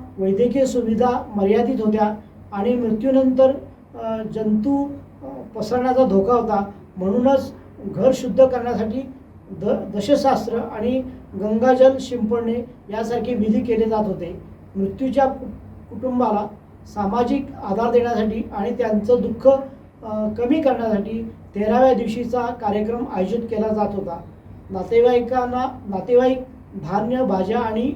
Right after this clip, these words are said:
इतर साहित्य आणून कुटुंबाला मदत करत असत. ते एकतेचं प्रतीक होतं. कालांतराने ही परंपरा, परंपरा विकृत झाली.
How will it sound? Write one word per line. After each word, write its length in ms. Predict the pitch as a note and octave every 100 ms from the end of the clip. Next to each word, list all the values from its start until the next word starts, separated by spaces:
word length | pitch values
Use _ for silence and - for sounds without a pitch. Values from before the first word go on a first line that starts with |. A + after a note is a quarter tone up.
| G#3
इतर 260 | G#3 B3+
साहित्य 420 | - A#3 G3+ G#3
आणून 280 | A#3+ G#3 A3 A3
कुटुंबाला 680 | - - G#3 A#3 B3 B3 B3
मदत 360 | A#3 G#3+ A#3+ -
करत 180 | A3 G3+
असत. 180 | G3+ G3 F3 - - - -
ते 300 | C4 C#4 A#3 -
एकतेचं 420 | A3 A3 A#3+ C4+ C#4+
प्रतीक 360 | A#3+ A3 C#4+
होतं. 260 | A3 - E3+ E3 - - - -
कालांतराने 600 | G#3 G#3 B3 C4 B3+ C4 B3
ही 180 | A3+
परंपरा, 680 | A3+ A#3+ B3 B3+ B3+ C#4 C#4+ - A3
परंपरा 480 | A3 A3 B3+ B3+
विकृत 340 | B3+ G#3 A3+ C4
झाली. 320 | G#3+ G3+ F3